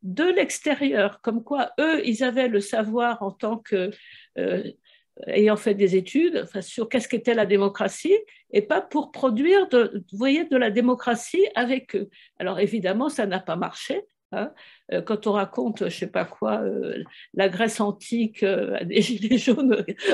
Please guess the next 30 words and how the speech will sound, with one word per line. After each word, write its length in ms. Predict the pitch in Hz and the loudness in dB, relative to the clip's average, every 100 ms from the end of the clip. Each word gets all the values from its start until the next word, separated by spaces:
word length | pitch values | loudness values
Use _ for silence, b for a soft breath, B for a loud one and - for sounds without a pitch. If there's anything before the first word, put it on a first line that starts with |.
| - | 2
en 140 | 220 | 2
lutte 460 | 220 262 262 208 208 | 4 4 2 -2 -4
qui 120 | - 202 | 0 -2
en 80 | |
plus 260 | 202 247 220 | 0 -6 -4
ont 60 | 202 | -4
perdu 360 | 202 196 208 | -2 0 2
leurs 160 | 196 175 | 0 -4
sous, 440 | - 233 214 202 | -6 0 0 0
euh, 180 | 185 175 - | -4 -6 -4
pendant 240 | 190 208 | -2 -2
la 140 | 165 190 | -2 -2
lutte. 340 | 220 339 - | 0 0 -2
Bon. 240 | - 180 B B B B B - | -6 -10 B B B B B 2
Mais, 260 | 247 254 - | 2 2 0
euh, 560 | 160 - _ _ _ - - _ - _ - | -4 -4 _ _ _ -20 -20 _ -20 _ -18
ça 200 | - 311 | -4 2
montre, 300 | 269 381 - | 4 4 2
euh, 200 | 294 247 - - - - | 4 4 2 -10 -12 -4
une 120 | 254 | -2
chose. 240 | - 220 B B B | 2 0 B B B
Ce 160 | - - | -12 -2
que, 200 | 311 277 | 2 2
ce 180 | - | 2
que 240 | 311 294 302 | 0 2 2
je 120 | 285 | 2
citais 420 | - 294 - 294 | 2 0 0 2
aussi, 400 | 277 226 - 277 | 2 2 0 2
le, 400 | 247 233 208 208 - | 4 2 2 -2 -2
il, 180 | - | -6